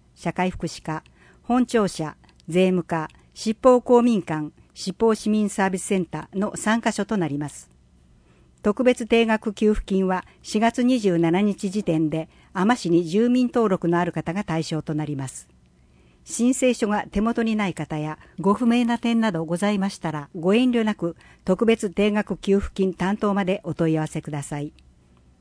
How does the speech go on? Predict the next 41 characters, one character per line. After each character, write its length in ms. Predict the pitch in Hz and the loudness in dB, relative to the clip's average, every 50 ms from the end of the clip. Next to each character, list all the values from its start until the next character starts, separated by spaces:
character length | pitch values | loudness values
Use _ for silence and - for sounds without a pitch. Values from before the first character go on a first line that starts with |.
| _ - | _ -18
申 260 | - - 233 240 240 | -8 -2 0 0 0
請 220 | - 247 233 220 | 2 2 0 0
期 160 | - - 214 | 0 0 0
限、 240 | 185 160 156 156 - _ _ - | 0 0 0 -2 -6 _ _ -14
八 260 | - - 170 - - 214 | -8 -8 -6 -4 -2 -2
月 220 | 208 202 - 196 | -2 -2 -2 -2
二 100 | 175 180 | -4 -4
十 120 | - - | -6 -8
日 180 | - - 180 - - | -6 -4 -4 -4 -2
木 280 | 175 180 196 - 233 | 0 -2 0 0 2
曜 160 | 240 247 208 160 | 2 2 4 4
日 100 | 165 151 | 2 0
ま 120 | 156 147 | 0 -2
で。 180 | - 156 147 - _ _ _ _ _ _ _ _ | -6 -8 -12 -12 _ _ _ _ _ _ _ _
郵 200 | - 190 226 240 | 0 0 2 2
送 240 | 240 - 247 233 233 | 2 2 2 2 2
の 120 | 226 233 214 | 2 0 0
場 160 | 214 208 175 | 2 0 0
合、 140 | 165 170 - _ - | 0 -2 -4 _ -8
八 280 | - 180 196 - 247 | -6 -6 -4 -2 0
月 220 | 233 233 - - 202 | -2 -2 0 0 -2
二 120 | 190 208 | -2 -2
十 80 | - - | -4 -4
日 120 | 214 208 | -4 -4
の 140 | 208 202 - _ | -4 -4 -8 _
消 140 | - - 196 - - 202 | -4 -2 -2 -2 0 0
印 200 | 196 190 185 180 | 2 4 4 4
有 160 | 170 170 170 165 | 2 2 0 -2
効 240 | - - 175 170 | -2 -2 -2 -2
で 140 | 156 156 147 | -2 -4 -6
す。 240 | - - - - _ - _ _ _ _ _ _ _ _ _ _ _ _ _ | -8 -10 -16 -20 _ -20 _ _ _ _ _ _ _ _ _ _ _ _ _
申 300 | - - - - 262 262 | -14 -8 -2 0 2 2
請 200 | 262 - 254 247 | 2 2 2 2
期 160 | - - 262 233 | 2 0 0 0
限 180 | 208 185 180 | 2 2 0
を 80 | 170 156 | 0 -2
過 120 | - - | -2 -2
ぎ 120 | 175 175 170 | 0 0 0
ま 100 | 175 175 | 0 -2
す 140 | - - | -6 -6
と、 180 | - 175 170 | -4 -4 -4